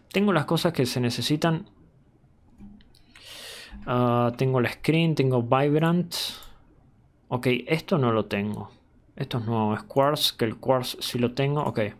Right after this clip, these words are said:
vamos a automatizarlo ya mismo. Vibrant Quartz Glass. Esto es un, un alloy smelter, ¿no?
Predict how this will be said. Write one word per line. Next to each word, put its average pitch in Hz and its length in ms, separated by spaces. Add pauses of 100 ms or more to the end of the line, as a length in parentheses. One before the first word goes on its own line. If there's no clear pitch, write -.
(120)
vamos 123 200
a 131 60
automatizarlo 123 800
ya 120 500 (160)
mismo. - 680 (840)
Vibrant 120 580
Quartz - 420 (120)
Glass. - 400
Esto 131 360
es 123 200
un, 117 140
un 117 180
alloy 113 420 (160)
smelter, 113 420
¿no? 117 280